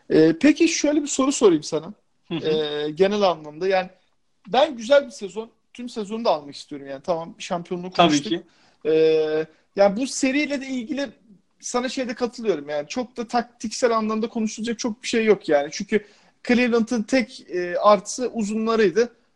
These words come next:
Speaker 1: Javel McGee'yi koydular. O da çok fazla kalmadı
Speaker 2: Aynen.
Speaker 1: yani.
Speaker 2: Yani şöyle söyleyeyim. Cleveland uzunları Javel McGee'yi tekrardan hayata döndürdü ya. Ben geçen seride, geçen bölümde Steve Kerr'e, e, laf etmiştim. Halen daha uzunluğu belirleyemedi diye.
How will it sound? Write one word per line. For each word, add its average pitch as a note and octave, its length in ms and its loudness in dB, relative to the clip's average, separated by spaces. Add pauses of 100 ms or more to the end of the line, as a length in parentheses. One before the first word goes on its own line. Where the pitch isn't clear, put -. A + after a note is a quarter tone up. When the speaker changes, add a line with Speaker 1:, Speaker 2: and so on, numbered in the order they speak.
(100)
Speaker 1:
Javel A3+ 260 6
McGee'yi A3+ 360 -4
koydular. G3+ 500 -2
O G#3 140 -2
da F#3+ 80 -4
çok E3+ 200 -14
fazla D#3+ 260 -2
kalmadı E3 200 4
Speaker 2:
Aynen. F#3 240 6
Speaker 1:
yani. B2+ 120 -6
Speaker 2:
Yani F3+ 180 6
şöyle A3 200 -2
söyleyeyim. A3 440 0
Cleveland A#3+ 380 -2
uzunları G#3 640 -2 (460)
Javel A3+ 300 6
McGee'yi A3+ 460 -8
tekrardan A3+ 380 -6
hayata F#3+ 440 -2
döndürdü C#3+ 400 -4
ya. C3+ 180 -8
Ben G3 200 2
geçen G#3+ 380 -6 (300)
seride, G3 640 -2 (160)
geçen G#3+ 380 -2
bölümde G3 540 0 (140)
Steve F#3+ 300 -10
Kerr'e, F#3+ 220 0
e, E3+ 380 -2
laf G3+ 180 4
etmiştim. D#3 600 -8
Halen F3 440 4
daha F3+ 140 4
uzunluğu E3+ 340 -6
belirleyemedi D#3+ 640 -4
diye. G3 260 -2